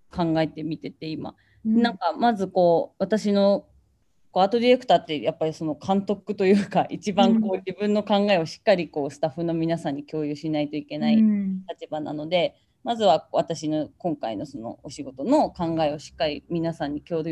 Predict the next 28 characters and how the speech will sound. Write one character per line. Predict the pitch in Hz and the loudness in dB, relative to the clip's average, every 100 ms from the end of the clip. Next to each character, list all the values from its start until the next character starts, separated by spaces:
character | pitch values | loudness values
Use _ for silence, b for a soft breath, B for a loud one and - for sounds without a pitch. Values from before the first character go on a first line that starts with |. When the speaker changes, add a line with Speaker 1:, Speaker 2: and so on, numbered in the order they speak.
| - | -8
Speaker 1:
有 | - 156 151 | -8 -8 -8
し | - | -6
て、 | 208 165 - _ _ _ _ | -2 -2 -4 _ _ _ _
ま | 208 | 0
あ、 | 247 | 2
い | |
つ | 285 | 4
も | 285 | 2
そ | 220 214 | 2 0
の、 | 196 190 190 - _ _ _ _ _ _ _ _ _ | 2 2 0 -4 _ _ _ _ _ _ _ _ _
す | - 202 | -4 2
ご | 214 | 4
い、 | 180 143 - | 4 0 -2
あ | 175 | 0
の、 | 170 160 | 0 0
ご | 160 180 | 0 0
一 | 180 185 | 0 -4
緒 | |
し | 175 | -4
て | - 180 175 | -2 0 0
い | |
る | 175 175 170 - _ _ | 2 0 -2 -6 _ _
チ | 220 | 0
ー | 190 | 2
ム | 170 160 139 - _ _ | 2 -2 -4 -10 _ _
が | 165 | -2
一 | 156 - 165 | -2 -6 -4
応 | 160 156 - | -2 -2 -4